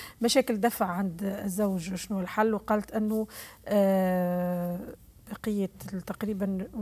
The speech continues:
في، آه، فماش، آه، حالة، حال، يعني حل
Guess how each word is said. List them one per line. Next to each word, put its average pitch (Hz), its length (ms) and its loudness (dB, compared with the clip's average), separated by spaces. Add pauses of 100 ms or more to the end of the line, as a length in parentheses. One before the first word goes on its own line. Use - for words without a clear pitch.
في، 196 280 -2
آه، 208 280 0 (580)
فماش، 240 680 4
آه، 208 240 4
حالة، 226 460 6 (180)
حال، 214 600 2
يعني 190 500 0
حل 254 320 6